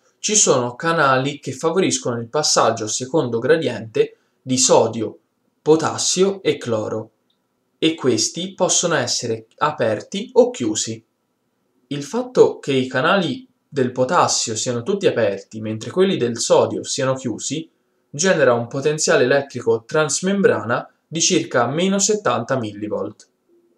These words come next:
Nella membrana si hanno infatti tutte le cariche negative sulla parte interna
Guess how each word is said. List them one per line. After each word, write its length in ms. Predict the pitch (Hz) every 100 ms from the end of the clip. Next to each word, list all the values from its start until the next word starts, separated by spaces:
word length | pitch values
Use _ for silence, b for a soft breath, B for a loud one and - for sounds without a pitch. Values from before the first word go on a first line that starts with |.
| _
Nella 260 | 170 220 185
membrana 680 | 127 123 131 120 113 120
si 180 | - -
hanno 180 | 160 147
infatti 640 | 143 170 143 - 127 - _
tutte 480 | 196 - - 117
le 140 | 110 120
cariche 380 | 156 139 123 123
negative 640 | 123 143 160 117 113 131
sulla 300 | 135 - 175
parte 300 | 170 139 139
interna 640 | 139 123 - 104 107 107